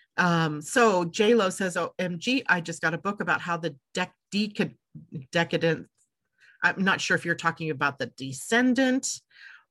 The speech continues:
or the deconates. The deconates are when you take a sign and you split it into thirds. So we have thirty degrees of a sign.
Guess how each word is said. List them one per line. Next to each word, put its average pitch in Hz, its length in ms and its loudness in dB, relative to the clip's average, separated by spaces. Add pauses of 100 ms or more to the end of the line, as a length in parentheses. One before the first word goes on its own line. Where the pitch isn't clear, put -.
(120)
or 185 460 4
the 160 180 -2
deconates. 147 920 -4
The 160 100 0
deconates 160 640 -2 (120)
are 143 420 2 (360)
when 196 340 2
you 240 160 2
take 175 400 -2
a 170 100 -4
sign 151 760 -4
and 156 220 -4
you 160 60 -6
split 156 400 -2
it 151 100 -2
into 147 240 -6
thirds. 147 480 2
So 156 80 -4
we 156 140 -4
have 143 160 -4
thirty 175 260 0
degrees 175 380 -2
of 170 100 -6
a - 20 -8
sign. 151 540 -6